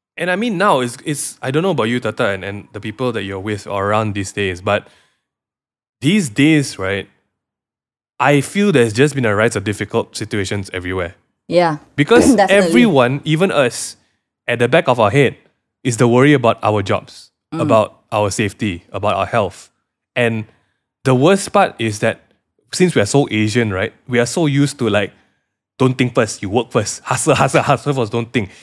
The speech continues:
Speaker 1: And you push it further and further back. And most people don't see, like, "Wow, that one, ah, leak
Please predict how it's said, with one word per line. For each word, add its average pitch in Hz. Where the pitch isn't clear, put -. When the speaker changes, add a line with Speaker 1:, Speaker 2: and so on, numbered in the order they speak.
Speaker 1:
And 170
you 143
push -
it 170
further 127
and 110
further 113
back. 107
And 127
most 190
people 170
don't 135
see, 147
like, 113
"Wow, 113
that 104
one, 170
ah, 120
leak 131